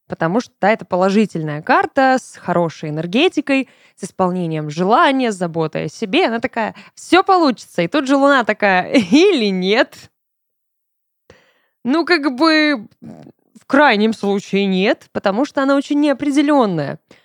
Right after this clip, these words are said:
И справедливость такая: «Ну, может, да, может, нет». Как бы шансы пятьдесят на пятьдесят буквально, да, у нас есть весы. И ты такой сидишь и думаешь: «У меня есть нет, у меня есть да, и есть справедливость, которая и да, и нет, и что делать?»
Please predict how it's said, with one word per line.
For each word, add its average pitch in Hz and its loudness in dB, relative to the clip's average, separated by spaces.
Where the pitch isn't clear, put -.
И 339 4
справедливость 294 2
такая: 214 4
«Ну, 233 2
может, 233 2
да, 226 4
может, 214 -2
нет». 156 -6
Как 156 -14
бы 147 -10
шансы 339 0
пятьдесят 220 0
на 277 0
пятьдесят 185 -4
буквально, 156 -2
да, 175 0
у - -2
нас 180 -4
есть 208 -4
весы. 165 -8
И 247 -2
ты 302 4
такой 330 2
сидишь 302 -2
и 262 -2
думаешь: 220 0
«У 190 -6
меня 254 2
есть - -4
нет, 330 0
у 254 0
меня 240 2
есть 190 -2
да, 170 2
и 175 0
есть 294 -2
справедливость, 294 2
которая 190 2
и 214 2
да, 208 4
и 233 0
нет, 175 0
и 240 -6
что - -2
делать?» 190 -4